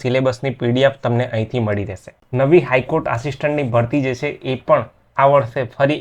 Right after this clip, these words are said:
એકવાર ડિક્લેર થવાની પૂરેપૂરી સંભાવના છે. નાયબ ચીટનીસ માટે પણ માંગણા પત્રક મંગાવવામાં આવ્યા છે, પરંતુ કોઈ અપડેટ નથી. તો આ બંને ભરતી જે છે હાલ હોલ્ડ ઉપર છે, તેના વિશે કોઈ નવી અપડેટ નથી.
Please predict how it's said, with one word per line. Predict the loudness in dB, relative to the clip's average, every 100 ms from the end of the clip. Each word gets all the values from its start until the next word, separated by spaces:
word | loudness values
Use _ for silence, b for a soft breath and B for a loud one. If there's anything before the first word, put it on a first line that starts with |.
| -4
એકવાર | 0 0
ડિક્લેર | 0 -2 -2 -2 -2
થવાની | -2 -2 -4 -8 b _
પૂરેપૂરી | -2 0 0 0
સંભાવના | -2 -2 0 0 0
છે. | -8 -4
નાયબ | 0 2 0 0
ચીટનીસ | -2 0 -2 0
માટે | 0 2 2
પણ | 4 4 0 -6 0
માંગણા | 2 4 4
પત્રક | 2 2 0
મંગાવવામાં | 2 4 4 4
આવ્યા | 4 4 0
છે, |
પરંતુ | -2 0 0 -2
કોઈ | -4 -2 0
અપડેટ | 0 -2 0 -2 -2 _ -8
નથી. | -4 -2 -4 0
તો | 2
આ | 4
બંને | 4 4 4
ભરતી | 4 2 2 0
જે | 0
છે | -2 -2
હાલ | 0 0 0
હોલ્ડ | 0 2
ઉપર | 0 -2
છે, | -4 -6 -12 _ -4
તેના | 2 4
વિશે | 2 0
કોઈ | -2 -2
નવી | 0 0
અપડેટ | 0 0 -2 -4 -4
નથી. | -2 -2 -4